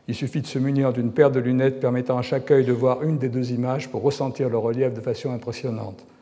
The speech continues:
La vision de la salle, avec tous ces visages éclairés par l'écran et affublés de ces mêmes lunettes,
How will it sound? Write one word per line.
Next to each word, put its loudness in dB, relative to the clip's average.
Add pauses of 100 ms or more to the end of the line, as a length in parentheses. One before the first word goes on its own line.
(500)
La 2
vision 2
de 2
la 6
salle, 2 (120)
avec -4
tous -6
ces -4
visages 2
éclairés 0
par -2
l'écran -2
et -2
affublés -6
de -8
ces -6
mêmes 2
lunettes, -2